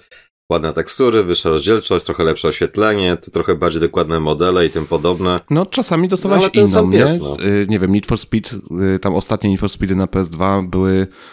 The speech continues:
Speaker 2: teoretycznie miały ten tytuł, które na P S trzy i na Xboxie trzysta sześćdziesiąt, ale to już były zupełnie inne gry. A jeszcze do tego
Speaker 1: Mhm.
Speaker 2: dochodziła wersja na Game Boya i wersja na, na D S a i na P S P.
Speaker 1: Tak.
Speaker 2: I czasami było tak, że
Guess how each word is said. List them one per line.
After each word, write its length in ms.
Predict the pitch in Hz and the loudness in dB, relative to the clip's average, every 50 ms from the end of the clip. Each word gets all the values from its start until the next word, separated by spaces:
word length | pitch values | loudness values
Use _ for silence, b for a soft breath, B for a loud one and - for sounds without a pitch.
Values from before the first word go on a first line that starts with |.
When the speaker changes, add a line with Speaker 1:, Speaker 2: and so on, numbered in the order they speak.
| B B | B B
Speaker 2:
teoretycznie 460 | B 95 98 101 92 113 107 - 98 | B 0 0 0 0 -2 -2 0 0
miały 180 | 98 95 95 92 | 2 2 2 0
ten 140 | - 101 95 | 0 -2 -2
tytuł, 260 | - 98 - 98 98 | -2 -2 -2 -2 -4
które 360 | - - 95 87 87 82 85 - _ _ _ - | -4 -4 -2 -2 -2 -2 -4 -6 _ _ _ -4
na 160 | 101 92 90 87 | -2 0 0 0
P 120 | - 92 | 0 0
S 140 | 92 87 - | -2 -2 -2
trzy 220 | - - - 101 92 | -4 -2 -2 0 0
i 40 | 85 | 0
na 80 | 87 | 0
Xboxie 340 | 87 82 80 82 92 85 - | -2 -2 -2 -4 -6 -6 -6
trzysta 160 | - - 92 | -8 -6 -6
sześćdziesiąt, 380 | 85 - 90 85 82 98 104 95 | -4 -2 -2 -2 -2 -2 -2 0
ale 180 | 95 92 95 92 | 0 0 0 0
to 100 | - 98 | 0 0
już 100 | 95 90 | 0 0
były 140 | 92 98 | 0 0
zupełnie 380 | 95 95 98 - 113 107 104 104 | 0 -2 -2 -2 -2 0 0 0
inne 180 | 101 101 101 92 | 2 0 0 0
gry. 220 | 92 87 78 - B B B B B B B | -2 -2 -4 -4 B B B B B B B
A 40 | 98 | -2
jeszcze 140 | 95 92 | -2 -2
do 40 | 92 | 0
tego 100 | 104 107 | 0 0
Speaker 1:
Mhm. 140 | 98 - 87 | 2 2 0
Speaker 2:
dochodziła 300 | 82 76 101 104 104 95 | 0 2 2 2 2 2
wersja 340 | 90 104 95 - - 98 90 | 0 -2 -2 0 -2 0 0
na 120 | 95 95 | 0 0
Game 180 | 85 95 92 90 | 2 0 0 2
Boya 220 | 92 113 120 113 104 | 2 2 2 2 2
i 40 | |
wersja 320 | 92 98 104 95 - 101 90 | 2 0 -2 -2 0 -2 0
na, 100 | 95 95 | 2 2
na 180 | 95 95 98 | 2 2 2
D 140 | 87 92 95 101 | 2 2 0 0
S 160 | 104 - - | 0 0 0
a 80 | 101 | 0
i 60 | 98 95 | 2 2
na 120 | 98 92 | 0 0
P 120 | - 104 | 0 0
S 80 | 98 92 | 0 2
P. 100 | 92 85 | 2 2
Speaker 1:
Tak. 120 | 82 120 123 | 2 2 2
Speaker 2:
I 40 | - | 0
czasami 260 | - - 123 113 104 | -2 -2 -2 0 0
było 120 | 101 104 | 0 -2
tak, 200 | - 113 110 101 | -2 -2 -4 -2
że 160 | 95 104 101 | -2 -2 -4